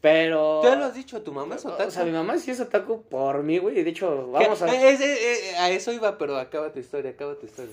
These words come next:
Speaker 1: Vamos a ver, a... le digo, "Vente, jefa. Ah, vámonos a ver anime
Speaker 2: No,
Speaker 1: en
Speaker 2: ma-,
Speaker 1: Netflix".
Speaker 2: en Netflix.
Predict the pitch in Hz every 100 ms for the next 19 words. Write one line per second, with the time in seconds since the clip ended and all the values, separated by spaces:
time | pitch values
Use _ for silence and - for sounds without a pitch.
0 | - 139 160 147 127 151 147 147 143 156
1 | 170 254 247 254 240 233 226 - _ _
2 | _ 208 262 - - - - - _ _
3 | - 165 208 226 202 196 190 190 220 214
4 | - _ _ _ 185 196 196 185 180 -
5 | 147 151 175 202 214 214 - 175 175 156
6 | 151 165 185 185 180 151 -